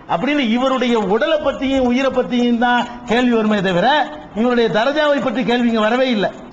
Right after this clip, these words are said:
அப்ப இவர் என்ன ஆனார்னு கேள்வி வரும்பொழுதுதான் நான் எடுத்துக்கிட்டேன், நான் என்ன அளவில் தூக்கிட்டு போயிட்டேன்னு அல்லாஹ் சொல்றான். அந்த இடத்துல என்ன கேள்வி வரும்னு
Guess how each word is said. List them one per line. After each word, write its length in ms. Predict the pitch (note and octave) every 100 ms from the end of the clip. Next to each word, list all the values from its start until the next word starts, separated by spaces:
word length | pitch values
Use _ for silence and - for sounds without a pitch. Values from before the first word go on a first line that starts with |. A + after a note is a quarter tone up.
| -
அப்ப 160 | - G#3+
இவர் 220 | B3 D#4+
என்ன 260 | C#4+ D4+ D4+
ஆனார்னு 420 | C#4 C4+ B3+ B3
கேள்வி 220 | A3+ A#3
வரும்பொழுதுதான் 600 | A3 G#3+ G3 A3 D#4+ C#4 - -
நான் 200 | A#3 B3+
எடுத்துக்கிட்டேன், 600 | A3 G#3 E3+ F#3 E3+ A#2+ - - - - -
நான் 240 | A#3 C#4
என்ன 180 | B3 D4
அளவில் 260 | C#4+ C#4+ G#3
தூக்கிட்டு 260 | A#3+ A#3
போயிட்டேன்னு 280 | A3+ G#3 B3
அல்லாஹ் 260 | A3 G#3 G3
சொல்றான். 40 |
அந்த 200 | F#3 E3+
இடத்துல 340 | G3+ A#3 C4 F#3
என்ன 260 | A#3 C4
கேள்வி 500 | B3+ - B3 D4 C#4
வரும்னு 520 | C4 B3+ B3 B3+ A#3